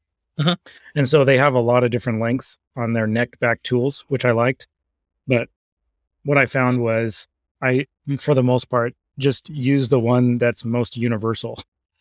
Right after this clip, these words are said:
Speaker 2: You know, I don't, I don't switch out the end mill to save half an inch of neck on it for one job and then go back to the other one. I usually just have, and, and this probably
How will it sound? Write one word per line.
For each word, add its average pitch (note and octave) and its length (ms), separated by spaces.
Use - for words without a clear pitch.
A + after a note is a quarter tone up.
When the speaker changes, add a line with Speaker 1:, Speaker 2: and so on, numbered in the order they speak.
Speaker 2:
You D3 140
know, C3 120
I B2+ 120
don't, C3+ 280
I D3+ 100
don't D3 180
switch D#3+ 380
out C3+ 280
the C3+ 180
end C3+ 320
mill B2+ 280
to B2+ 200
save B2+ 540
half B2 340
an B2 80
inch A#2+ 300
of A2+ 120
neck A#2 320
on A2+ 180
it A2+ 160
for - 160
one A#2+ 260
job A#2 260
and G#2+ 100
then A#2 60
go A#2 100
back A2+ 240
to A2+ 80
the A2+ 100
other A2 160
one. A2 160
I C#3 60
usually C3+ 260
just A2+ 240
have, A#2+ 380
and, C#3 220
and D#3+ 160
this F3 120
probably C#3 600